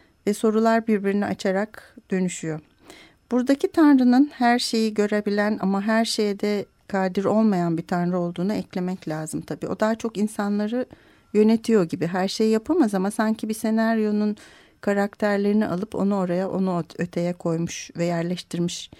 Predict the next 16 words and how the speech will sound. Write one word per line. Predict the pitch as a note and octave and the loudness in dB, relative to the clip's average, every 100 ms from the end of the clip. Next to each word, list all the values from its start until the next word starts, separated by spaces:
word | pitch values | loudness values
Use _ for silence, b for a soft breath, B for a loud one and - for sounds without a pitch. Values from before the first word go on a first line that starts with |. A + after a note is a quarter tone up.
| B B B B - | B B B B -10
e, | E3+ E3 D#3+ | -8 -6 -8
gibi | - F3 D#3+ | -4 -4 -2
davranıyor. | D#3 D3+ D#3 C#3+ C#3+ - B B B B - F#3 | -2 -2 -2 -4 -4 -8 B B B B -12 -4
E, | F#3+ F#3 G3+ | -4 -4 4
bunu | A#3 D#4 D4 | 6 6 4
Geoff | G#3+ A#3+ B3+ - | 0 2 2 2
Andrews | B3+ C4 A3+ A3 G#3+ - - | 4 4 4 0 -2 -10 -6
da | D#3+ | -6
söylüyor. | - E3 D#3 D#3+ G3+ D4 - _ b b b b b b _ - | -2 -2 -2 -2 -2 -4 -6 _ b b b b b b _ -6
E, | F#3+ F#3+ F#3 F3+ - - - | -4 -4 -6 -8 -8 -10 -12
Üç | G3 - - | -14 -12 -4
Renk | G3 F#3+ | -2 -2
Üçlemesi | F3 - F3 F3 F3 - - - F3+ | -6 -8 -6 -4 -4 -6 -12 -10 -8
kitabının | F3+ F#3 F3 F3 | -8 -6 -4 -2
yazarı | F3 F3 F3+ F#3 G3 | -2 -2 -4 -6 -4
da | - - | -6 -8